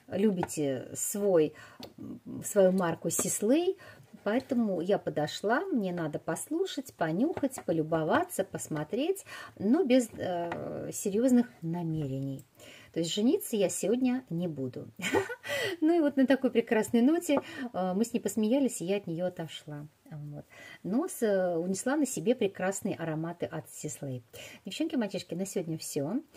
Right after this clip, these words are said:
Надеюсь, вы не скучали. Надеюсь, вам было хоть немножечко что-нибудь интересно. Ладно? Э, люблю, целую. Еще раз скажу, сводчи вы все посмотрите в Telegram. Хорошо?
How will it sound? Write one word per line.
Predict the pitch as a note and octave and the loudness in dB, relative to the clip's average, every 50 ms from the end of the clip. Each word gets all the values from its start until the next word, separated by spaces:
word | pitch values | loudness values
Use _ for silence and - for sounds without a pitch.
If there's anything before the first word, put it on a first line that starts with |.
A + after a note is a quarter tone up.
| - - - | -20 -10 -6
Надеюсь, | - G#3 G#3+ A#3 A#3 A3 - | -6 -4 -2 -2 -2 -4 -2
вы | G3+ G3+ F3+ | 0 0 2
не | E3+ G#3 C#4+ | 2 2 2
скучали. | D#4 - - - F#3+ - - - - D#3+ C#3+ C#3 C#3 D3+ F#3+ B3 D4+ D#4+ - | 0 0 -4 -6 -6 -6 -6 -4 -2 -2 0 0 0 0 -2 -2 -4 -4 -6
Надеюсь, | F#3+ F3 F3+ F#3 F#3 E3+ - - | -6 -6 -4 -4 -6 -6 -6 -6
вам | F3+ E3+ E3+ E3+ | -4 -4 0 0
было | F3 E3 D#3+ | 2 0 0
хоть | E3 - G3 G3 | 0 -2 -4 -4
немножечко | G#3+ G3+ G3+ G3+ F#3 E3+ D#3+ - - - - D3+ C#3 - - - - - - - - - A#2 - A#2+ A#2 A#2 - - _ | -2 -2 0 0 -2 -2 -4 -6 -10 -8 -6 -6 -6 -6 -10 -14 -14 -14 -14 -14 -12 -14 -2 0 0 0 0 -2 -8 _
что-нибудь | - - B3+ A#3+ A3 - F3+ | -4 0 2 2 2 0 -2
интересно. | E3 - - E3+ E3 F3 A#3 D#4+ F#4+ - - F4 F4 E4+ F4 E4+ - - | -4 -2 -2 -2 0 2 2 0 0 -2 0 0 2 2 2 0 -2 0
Ладно? | G#3+ C#4+ F4 E4 C#4 G3 F#3+ F3 E3 - - - - - - - _ _ _ - - _ _ _ _ - | 2 2 4 4 4 4 2 0 -4 -8 -14 -18 -18 -20 -20 -20 _ _ _ -20 -20 _ _ _ _ -8
Э, | F#3+ F#3+ F#3 F#3 F#3+ | -4 -2 0 0 0
люблю, | G3 A3 G#3 G#3+ A#3 A3+ | 0 0 0 0 0 -2
целую. | A3+ - - G#3+ G3 F#3 G#3 C#4+ | 0 2 4 4 4 6 6 4
Еще | F4 - - - A3+ | 4 4 2 0 2
раз | G3+ B3+ - - | 2 0 0 -2
скажу, | - - E3+ F#3+ F3+ F3 D3 | -2 0 0 0 0 -2 -2
сводчи | - - - - A3 G#3+ A#3 A#3+ A3 G#3 G3+ - - - - B3+ C4+ D#4+ D#4+ - - - - - | -2 -2 -2 -2 0 2 4 4 4 4 4 0 -2 -2 0 0 0 -2 -4 -6 -14 -20 -14 -8
вы | - E3+ F3+ A#3 C4+ B3+ | -6 -2 0 0 0 0
все | - - - - G3 G#3+ C4 D#4 F4 - - - - - - - - - | -2 -6 -6 -2 2 4 4 4 2 0 -8 -12 -12 -12 -10 -6 0 2
посмотрите | G3+ G3+ - - - E3+ D#3+ D#3+ D#3+ - A#3 C4+ - - - E4 E4+ - _ | 2 2 2 0 -2 0 0 0 0 0 0 0 -2 -2 -2 -4 -4 -6 _
в | - - - | -20 -20 -16
Telegram. | - - C4+ D#4+ F4 F4+ D4 G3+ G3 A#3+ B3 - - D3+ D3 D#3 D#3 D#3 D#3 D#3 D#3+ - _ | -6 -2 0 0 2 0 0 0 0 0 -2 -2 -6 -6 -4 -2 -2 -2 -2 -4 -6 -8 _
Хорошо? | - E3+ E3+ F#3 - - - - E3+ G4 | -4 -4 -4 -4 -4 -6 -4 -2 -2 -2